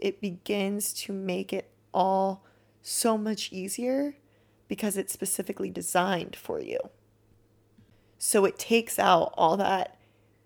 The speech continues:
hard work, that hustle, that heavy lifting, not to say you aren't still working hard, but you are doing so in a way that is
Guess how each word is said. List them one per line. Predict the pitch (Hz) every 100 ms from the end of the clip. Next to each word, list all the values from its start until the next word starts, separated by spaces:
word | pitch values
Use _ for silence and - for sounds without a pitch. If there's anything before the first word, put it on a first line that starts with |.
| _ _ _
hard | - 208 190
work, | 175 165 - -
that | - -
hustle, | 185 202 - 85
that | - -
heavy | 190 196 190 202
lifting, | 190 190 - 254 330 339 _ _ _ _ _ _ _ _
not | - 202 226
to |
say | 196 220 214
you | 190 175
aren't | 170 170 -
still | - - 196 190
working | 196 190 175 196
hard, | - 254 214 190 -
but | 185
you | 190
are | 196
doing | 180 180 190 220
so | - 233
in | 214
a | 180
way | 170 170 170
that | 175 170
is | 175 180